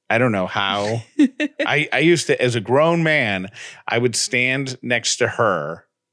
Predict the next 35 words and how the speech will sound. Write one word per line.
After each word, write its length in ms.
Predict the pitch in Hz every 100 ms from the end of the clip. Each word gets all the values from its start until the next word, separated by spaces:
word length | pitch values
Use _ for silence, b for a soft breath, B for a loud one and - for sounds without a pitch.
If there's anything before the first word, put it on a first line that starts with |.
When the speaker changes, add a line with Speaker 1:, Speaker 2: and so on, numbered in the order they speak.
| _
Speaker 1:
and 260 | 107 101 92
look 360 | 101 113 123 117
down 420 | 117 131 127 139
on 340 | - 120 120
her 340 | 113 101 82 95
and 100 | 104
go, 160 | 101 101
"How 460 | - - 131 170 196
did 160 | 151 123
I 260 | 131 139
ever 380 | - 117 123 127 -
fit 260 | - - -
in 140 | 131
there?" 340 | 95 80 - _ _ _ _
Speaker 2:
She's 360 | - - 240 233
the, 140 | 226 220
one 160 | 226 220
of 80 | 202
the 60 |
tiniest 400 | 185 180 175 160
human 220 | - 78
beings 240 | - - 185
I've 180 | - -
ever 160 | -
seen. 280 | - - 196
Speaker 1:
Yeah. 300 | - 117 - - -
So 460 | - 131 120 113 113 -
anyways, 500 | 151 131 117 107 -
um, 180 | 123 123
that's 160 | 143 139
very 180 | 143 143
sweet. 280 | 143 123 B B B -
I, 160 | 123 -
I'm 140 | 143
gonna 420 | 151 196 190 147